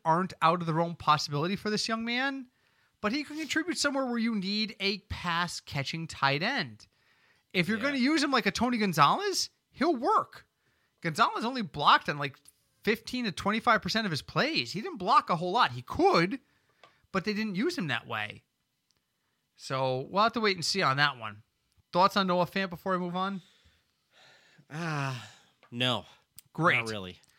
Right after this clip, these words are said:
Speaker 1: So the only other player on my list we didn't talk about was Marquise Brown at Oklahoma. He's the wide receiver. He is a boomer bust prospect and a weak wide receiver class, in my opinion.
Speaker 2: Yes, it is.
Speaker 1: He has amazing speed,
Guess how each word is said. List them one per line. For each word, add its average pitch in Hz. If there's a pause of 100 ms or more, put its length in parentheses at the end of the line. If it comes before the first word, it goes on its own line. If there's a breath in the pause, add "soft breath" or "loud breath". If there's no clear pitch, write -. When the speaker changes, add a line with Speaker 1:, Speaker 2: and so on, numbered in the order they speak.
(200 soft breath)
Speaker 1:
So -
the 208
only 311
other 277
player 247
on 185
my 180
list 196
we 202
didn't 175
talk 185
about 160
was 143
Marquise 139
Brown 123
at 113
Oklahoma. 113 (120)
He's 135
the 151
wide 165
receiver. 127 (760 soft breath)
He -
is 165
a 156
boomer 175
bust 151
prospect 135
and 139
a 120
weak 127 (140)
wide 135
receiver 131
class, 117
in 127
my 117
opinion. 110 (120)
Speaker 2:
Yes, 113
it 95
is. 85 (180)
Speaker 1:
He 175
has 185 (100)
amazing 156
speed, 113